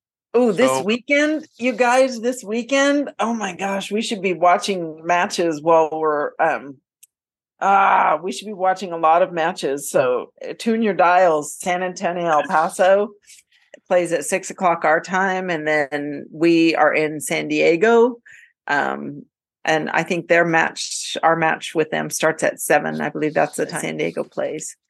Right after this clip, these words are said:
Speaker 2: Well, myself and Luis are gonna be a little busy ar-, around match, uh, that match time.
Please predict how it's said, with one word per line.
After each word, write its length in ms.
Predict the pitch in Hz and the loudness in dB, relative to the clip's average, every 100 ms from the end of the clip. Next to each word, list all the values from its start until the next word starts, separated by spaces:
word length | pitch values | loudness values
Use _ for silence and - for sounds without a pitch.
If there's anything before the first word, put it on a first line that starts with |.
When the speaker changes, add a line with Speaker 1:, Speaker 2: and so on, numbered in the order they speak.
| _ _ _ - | _ _ _ -2
Speaker 2:
Well, 220 | 202 233 | 0 0
myself 520 | 202 196 - 311 - | 0 -2 2 2 2
and 140 | 359 262 | 0 2
Luis 300 | 247 294 - | 2 2 0
are 60 | |
gonna 140 | 214 220 | -2 -2
be 100 | 214 | 0
a 80 | 165 | 2
little 400 | 185 330 427 - - | 2 2 0 -2 -4
busy 360 | 339 330 254 | -2 0 0
ar-, 280 | 196 175 147 | 2 2 0
around 300 | 175 165 160 | 0 0 -2
match, 340 | 160 160 - - | -2 -2 -4 0
uh, 180 | 147 131 _ - | 0 0 _ 0
that 220 | 226 - | 0 0
match 300 | 165 139 - | 0 0 -2
time. 380 | 139 110 104 | 0 0 0